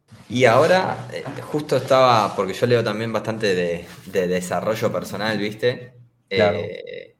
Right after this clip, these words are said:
Speaker 1: y, y parte de lo que veía era sobre encontrar el propósito de uno, ¿viste? Como que qué lo mueve en el día a día y qué lo,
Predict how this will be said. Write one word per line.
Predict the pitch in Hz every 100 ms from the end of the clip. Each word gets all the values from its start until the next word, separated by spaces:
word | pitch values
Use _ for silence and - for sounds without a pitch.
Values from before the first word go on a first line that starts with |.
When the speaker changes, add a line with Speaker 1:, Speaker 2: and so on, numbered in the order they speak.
| _ _
Speaker 1:
y, | 101 98 95 92 90 90 90 - _ _ _
y | 90 87
parte | 95 110 113
de | 107
lo | 101
que | 98
veía | 98 110 117
era | 107 98 92
sobre | - 92 90 87
encontrar | 90 90 92 92 113
el | 104 87
propósito | 95 98 110 - 98 90
de | 92
uno, | 107 98
¿viste? | 98 90 95
Como | 85 85 82
que | _
qué | 101
lo | 98 95
mueve | 95 104 101 92
en | 87
el | 85
día | 92 95
a | 92
día | 101 104
y | 92
qué | 95
lo, | 98 90 85 -